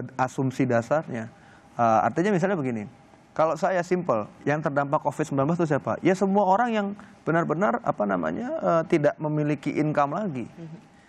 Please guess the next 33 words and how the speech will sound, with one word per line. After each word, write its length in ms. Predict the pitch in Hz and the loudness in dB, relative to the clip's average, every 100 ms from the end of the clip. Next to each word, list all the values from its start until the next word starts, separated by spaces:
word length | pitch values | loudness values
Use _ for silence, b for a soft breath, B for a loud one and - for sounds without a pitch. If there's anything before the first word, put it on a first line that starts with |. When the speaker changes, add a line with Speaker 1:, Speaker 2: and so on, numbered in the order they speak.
| 156 | -6
Speaker 2:
Yap. 80 | 135 | 0
Speaker 1:
Jadi 160 | 147 | 2
bukan 240 | 202 185 185 | 4 4 2
hanya, 480 | 180 175 170 - - | 0 2 0 0 -2
bukan 240 | 147 156 156 | 0 2 2
hanya 80 | 165 | 0
keluarga 320 | 160 151 135 | 0 2 2
miskin, 480 | 170 214 - 107 117 | 0 -4 -6 -6 -2
karena 240 | 139 220 | 0 2
kalau 240 | 220 185 | 2 0
keluarga 240 | 160 151 139 | 0 0 0
miskin 400 | 139 131 151 143 | 0 -2 0 2
yang 160 | 131 | 2
misalnya 480 | 123 120 120 127 123 | 2 0 2 2 2
mendapatkan 480 | 120 120 123 123 120 | 2 0 0 -2 -2
program 320 | 127 113 120 | 0 2 2
bansos 320 | 117 113 117 | 0 0 0
reguler 320 | 113 107 117 107 | -2 0 0 2
dari 160 | 107 | 0
Kemensos, 560 | 107 104 147 180 107 110 B B B B - | 0 0 -2 -2 -4 -6 B B B B -2
itu 160 | 139 226 | 2 2
ada 160 | 156 139 | 2 0
covid 400 | 127 - 202 196 | -2 0 0 0
atau 80 | |
tidak 320 | 180 151 127 117 | 0 2 2 2
ada 20 | |
covid 180 | 104 151 | 0 0
kan 160 | 262 269 | 0 0
sudah 240 | 147 120 | 2 2
dapat. 480 | 120 - 117 104 107 | 2 0 -2 -2 -6
Speaker 2:
Yap. 40 | - B B B B | -10 B B B B
Speaker 1:
Nah, 160 | 95 90 | -14 -12
gitu. 240 | 95 - | -12 -12